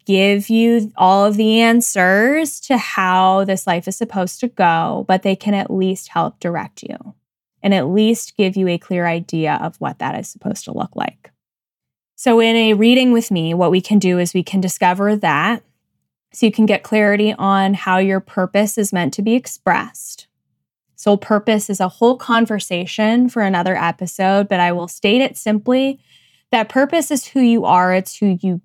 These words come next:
be. It's the energy that you are. It's the energy that you're here to share with the world. And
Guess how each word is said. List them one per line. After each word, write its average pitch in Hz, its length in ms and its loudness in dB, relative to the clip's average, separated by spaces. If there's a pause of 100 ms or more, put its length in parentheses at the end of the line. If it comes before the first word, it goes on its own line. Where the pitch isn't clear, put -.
be. 156 440 -6
It's - 160 -8
the - 120 -8
energy 202 400 0
that 190 180 -2
you 175 240 -6
are. 240 280 4
It's 240 160 -4
the - 100 -4
energy 180 320 -2
that 175 120 -2
you're 175 120 -4
here 170 180 -6
to 165 100 -4
share 165 240 -6
with 160 120 -8
the 165 100 -8
world. 196 540 0 (680)
And 220 380 2